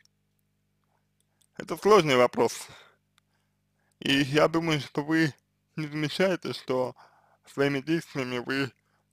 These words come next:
причиняете боль своему ребёнку. Его истерики, его слёзы — это боль. И вот самое страшное в этом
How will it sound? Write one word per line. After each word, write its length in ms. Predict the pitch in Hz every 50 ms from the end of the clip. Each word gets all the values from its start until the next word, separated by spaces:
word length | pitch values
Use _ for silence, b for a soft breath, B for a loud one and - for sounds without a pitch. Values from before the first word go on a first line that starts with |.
| _ _
причиняете 580 | - 131 - - 151 151 143 - - - -
боль 360 | 139 139 165 190 202 165 - - _ _ _ _
своему 320 | - - 117 120 123 123
ребёнку. 420 | - - - - - - - - _ _ _ _ _ _ _ _ _ _ _ _ _ _ _ _ _ _
Его 260 | - 127 131 127 127
истерики, 460 | 123 - - 147 160 160 147 - -
его 480 | 123 110 - 123 123 123 120 - - - -
слёзы — 340 | - 131 139 139 135 135
это 180 | 127 131 - 139
боль. 320 | 143 160 185 202 170 - - - _ _ _ _ _ _ _ _ _ _ _ _ _ _ _ _ _ _ _ _ _ _ _ _ _ _ _ _ _ _ _ _ _ _ _
И 80 | - 127
вот 320 | 131 135 135 - - - _ _ _ _ _ _ _ _ _ _ _ _ _ _ _ _ _ _ _ _
самое 560 | _ - - 147 135 135 135 127 120 117 - - _ _ _ _ _ _ _
страшное 680 | - - _ - 165 165 165 143 - 151 143 131 131 127
в 80 | 131
этом 360 | 143 151 - 151 147 139 120